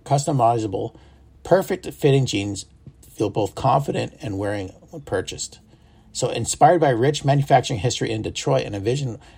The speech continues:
bring denim production back to the States, Eric and his wife, Brianna Lane, set up shop in the heart of the city. In fact, today, all of Detroit Denim in-house, um, mark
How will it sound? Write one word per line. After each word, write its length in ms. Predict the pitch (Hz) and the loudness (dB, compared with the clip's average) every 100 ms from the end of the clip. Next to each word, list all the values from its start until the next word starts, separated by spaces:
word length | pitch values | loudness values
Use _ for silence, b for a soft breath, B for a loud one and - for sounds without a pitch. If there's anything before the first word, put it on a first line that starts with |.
| B | B
bring 220 | - 113 92 | -2 -2 2
denim 320 | 117 120 107 | 4 4 2
production 380 | - 104 - 95 | -2 -2 -2 2
back 200 | 104 - | 2 2
to 80 | |
the 80 | - | -6
States, 480 | - - 104 95 - - B B B - | -6 -2 -2 -2 -10 -12 B B B -4
Eric 240 | 139 156 | 2 2
and 80 | 170 | 2
his 140 | 156 | 2
wife, 320 | 131 123 - - | 2 2 0 -10
Brianna 500 | - 120 113 117 139 | -4 0 2 4 2
Lane, 240 | 101 95 | 0 -4
set 220 | - 120 | -4 -2
up 80 | 120 | -2
shop 300 | - 110 - | 4 4 4
in 40 | |
the 80 | - | -6
heart 240 | - 107 107 | -2 0 0
of 60 | |
the 60 | 107 | -2
city. 260 | - 92 92 | -4 -6 -6
In 100 | 95 | -2
fact, 440 | - 113 - - b b b | 4 4 4 -10 b b b
today, 240 | - 120 117 | 2 4 6
all 280 | 120 147 175 | 8 8 6
of 120 | 165 | 0
Detroit 220 | 143 135 | 0 0
Denim 280 | 107 110 104 | 2 0 -2
in-house, 500 | 104 104 - 101 98 | -6 -4 2 2 2
um, 800 | 98 98 107 104 98 85 - - - | -4 -2 -2 0 0 0 -4 -12 -8
mark 340 | 104 101 113 | 0 2 0